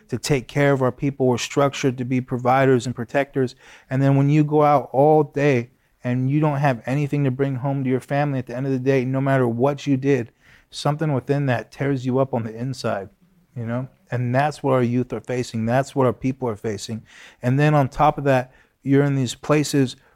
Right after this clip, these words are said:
where right now, even in my homeland, there's not one grocery store where we can go. And if we didn't catch anything, we can't even go to the store and bring back some food. You can't do it.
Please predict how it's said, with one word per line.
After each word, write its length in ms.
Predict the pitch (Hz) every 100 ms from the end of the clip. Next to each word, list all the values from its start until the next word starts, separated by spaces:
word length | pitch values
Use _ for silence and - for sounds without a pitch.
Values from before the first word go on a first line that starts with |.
| _
where 240 | 135 131
right 240 | 123 143 139
now, 320 | 147 156 143
even 260 | 131 131 131
in 100 | 123
my 180 | 127 135
homeland, 520 | 143 143 135 123 120
there's 240 | 127 120
not 260 | 131 131 113
one 380 | 117 131 139 131
grocery 440 | 123 139 - 123
store 280 | - 131 120
where 180 | 120 123
we 140 | 131
can 240 | 131 127
go. 260 | 120 139 147
And 140 | 123
if 180 | 127 -
we 100 | 131
didn't 460 | 117 127 156 127 -
catch 280 | - 123 139
anything, 420 | 127 120 131 117 - - -
we 120 | 135
can't 240 | - 156
even 180 | 151 147
go 160 | 147 139
to 60 |
the 60 | 127
store 380 | - 147 151 143
and 120 | 127
bring 200 | 135 127
back 220 | 127 127
some 180 | - 120
food. 400 | - 156 143 107 _ _ _ _
You 100 | 123
can't 320 | - 156 127
do 200 | 135 156
it. 140 | -